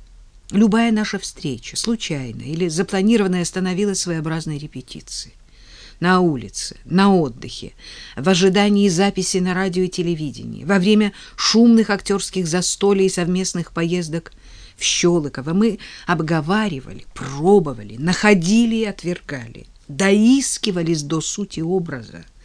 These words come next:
выстраивали его линию, открывали новые краски в актёрском резерве Доронина. За столом забывали о еде, на рыбалке о рыбе.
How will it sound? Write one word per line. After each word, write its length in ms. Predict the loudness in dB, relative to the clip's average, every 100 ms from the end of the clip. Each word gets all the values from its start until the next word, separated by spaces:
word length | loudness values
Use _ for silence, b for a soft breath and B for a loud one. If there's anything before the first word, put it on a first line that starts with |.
| B B B
выстраивали 800 | 0 0 0 -2 -2 0 2 2
его 200 | 2 0
линию, 520 | 0 -2 -6 -10 -8
открывали 480 | -8 2 4 6 6
новые 520 | 8 8 6 4 0
краски 640 | -4 -8 -8 -10 -14 -14 -18 B B
в 100 | -12
актёрском 680 | -12 -12 -8 -8 -8 -8 -8
резерве 600 | -6 -8 -8 -10 -10 -14 b b -14
Доронина. 640 | -12 -10 -12 -12 -14 -18 -20 -20 -20 -20 -20 -20 -20 -20 -20 B B
За 160 | -2 -2
столом 400 | 2 4 6 6
забывали 440 | 6 2 0 -2
о 40 | -2
еде, 480 | -4 -8 -8 -12 -2
на 140 | 2
рыбалке 640 | 2 2 0 -2 -6 -10 -8
о 120 | -6
рыбе. 580 | -4 -4 -8 -10 -14 -16